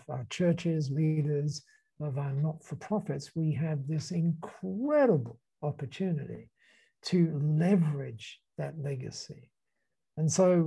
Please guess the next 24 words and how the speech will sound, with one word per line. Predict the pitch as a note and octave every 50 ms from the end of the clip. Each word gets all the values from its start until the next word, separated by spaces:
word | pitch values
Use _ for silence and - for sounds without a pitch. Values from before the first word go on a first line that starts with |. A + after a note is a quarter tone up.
| D#3 C#3+
we | C#3+ F#3 G#3 A3
become, | G3 E3 E3+ E3+ - F3 A3 A3+ G#3 F3 D#3 D3+ D3+ D3+
another | D#3 D#3 F3 F3 E3+ D#3+
way | D#3 D#3 D3+
of | D3 C3+ -
thinking | - - G3+ A3+ A3+ G3+ - F3 D#3 D3+ D3 C#3+ C#3+ D3 D#3 - -
about | D3 C3+ C#3 D#3+ D3 C#3+ C#3+ C#3 C3+ C#3 - - - - _ _ _ _ _ _ _ -
what | E3+ E3 D3
we | D3 D3+ D#3
do | C3 C#3 G3+ A#3+ A#3 G#3 E3+ C#3 C3+ C3+ D3 - -
as, | - D3 C#3+ C#3+ C#3 C#3 C3 B2 - - - -
as | D3+ D3+ C#3+ C#3 C#3 C3 A#2+ C#3+
leaders | D3+ D#3 D3+ D3 C3+ C#3 C3+ C3+ C3+ C3 B2+ A#2+
is | D#3 D3+ C#3 B2+
to | - - D3 C#3+ - _ _ _ _ _ _ _ _ -
think | - G3 G3 F#3+ E3+
of | E3+ C#3+
ourselves | D3 C#3+ C#3+ C3+ - - D#3+ D3 C#3+ C#3+ C#3 C#3 C#3+ B2+ - -
as | - C#3+ C#3+ C#3+ C#3+ C#3 C3+ A#2+ -
the | - D3
guardian, | B2 D3+ D3+ D3+ D#3+ E3 D3+ D3 C3+ C3+ C3 C3
if | C3+ - - -
you | C3+ B2+
will, | B2 B2+ B2 B2